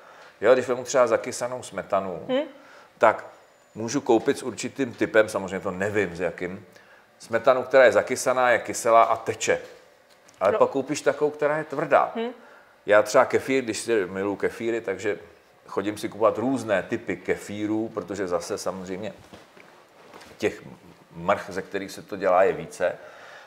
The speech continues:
Speaker 1: No ale úplně nejradši, a ty tečou, mají takovou sametovou, tekutou konzistenci. No ale pak si nechávám dělat i kefír, eh, od kamarádky, která používá klasickou tibetskou houbu.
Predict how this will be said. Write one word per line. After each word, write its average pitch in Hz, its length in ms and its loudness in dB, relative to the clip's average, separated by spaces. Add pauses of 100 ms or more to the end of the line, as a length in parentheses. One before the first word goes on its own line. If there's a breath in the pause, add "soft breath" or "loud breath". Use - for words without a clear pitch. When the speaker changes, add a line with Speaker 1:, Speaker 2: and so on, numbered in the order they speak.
Speaker 1:
No 95 100 2
ale 117 140 6
úplně 123 340 0
nejradši, 117 380 2
a 104 80 4
ty 156 160 0
tečou, - 460 -4
mají 90 180 -4
takovou 110 260 -8
sametovou, 131 920 4 (100)
tekutou 113 500 -4
konzistenci. 92 840 -10 (800 soft breath)
No - 140 -4
ale 117 140 10
pak - 200 4
si 147 100 -4
nechávám 143 540 -2
dělat 131 360 4
i 120 80 -12
kefír, 120 600 -2
eh, - 140 -6 (540)
od 85 160 -6
kamarádky, 101 760 2
která 123 320 4
používá 120 500 2
klasickou 120 680 -4
tibetskou 117 800 -2
houbu. 73 460 -6